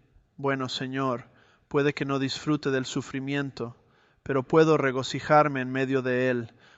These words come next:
porque tengo tu promesa de que a través de él estás produciendo en mí paciencia y madurez como uno de tus hijos". Normalmente pensamos así. Cuando te enfrentas a una prueba,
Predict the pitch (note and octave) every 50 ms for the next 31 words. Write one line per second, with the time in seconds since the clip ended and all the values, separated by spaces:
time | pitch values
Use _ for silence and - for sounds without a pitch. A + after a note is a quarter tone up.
0 | _ _ - C3+ B2+ - C3+ - - C#3+ C#3+ C#3+ C#3+ - - C#3 - - C3 C3
1 | C3+ C3+ C3+ C3+ - - - B2+ B2 A#2+ - _ - - _ _ _ - C3+ B2+
2 | - - C3 B2+ - - - C3+ C3 - C3 C3 C3 C#3 C#3 C#3+ C3 C3 C3 B2+
3 | B2+ C3 C3+ C3 B2+ B2 B2 - - - - _ _ _ _ _ C#3 C3 - -
4 | - C3+ C3 - - D#3 C#3+ C3+ C3 B2 - - - C3+ C#3 C#3 C3+ C3+ C3 C3
5 | C3 C3 C3+ C3 B2 A#2+ - - - - - - _ _ _ - B2+ - - -
6 | C#3+ C#3 C#3 C3+ - - C#3 C3+ C3+ C3 B2+ C3 C3 B2+ C3 C3 C3 C3 - -
7 | - C#3 C3+ B2+ C3 C3 C3+ C3+ C3 C3 B2 - C#3 B2 - - C#3 B2+ - -
8 | A#2+ A#2+ - - - _ _ _ _ _ _ _ _ _ _ _ _ _ - D3+
9 | D3+ D3 D3+ D#3 D3+ D#3 D3+ D3+ D3+ D3+ - E3+ - - C#3 C3 - - C#3 C3+
10 | C#3 C3+ - C#3 B2+ - - D3 D3+ F#3 - - _ _ _ _ _ _ _ _
11 | _ _ _ _ _ _ _ _ - E3+ D#3+ D3+ D3+ C#3 - C#3+ C#3 C3 - E3
12 | E3 E3 D#3 F#3+ E3+ - - E3 C#3+ C#3+ D3 D3 C#3 B2+ - - D3+ D3+ D3+ D3+
13 | D3 D3 C#3 C3+ C3 B2+ - - - _ _